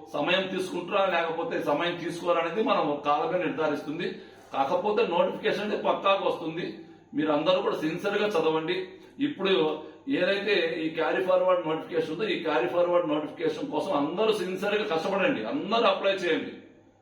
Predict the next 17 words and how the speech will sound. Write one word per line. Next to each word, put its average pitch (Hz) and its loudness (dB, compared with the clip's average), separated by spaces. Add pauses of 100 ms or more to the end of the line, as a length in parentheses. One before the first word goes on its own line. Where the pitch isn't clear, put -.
(280)
ఇది 143 -2
ఒక 165 0
ప్రీ 190 2
ఫైనల్ 214 2
గా 208 0
భావించుకొని 170 2
అందరూ 165 0
కష్టపడి 165 0
చదవండి. 151 0
ఇదే 175 4
ప్రిపరేషన్ 180 -4
రేపు 147 2
రాబోయే 160 2
నోటిఫికేషన్ 165 0
మీకు 160 -6
పక్కాగా 139 2
ఉపయోగపడుతుంది. 123 -2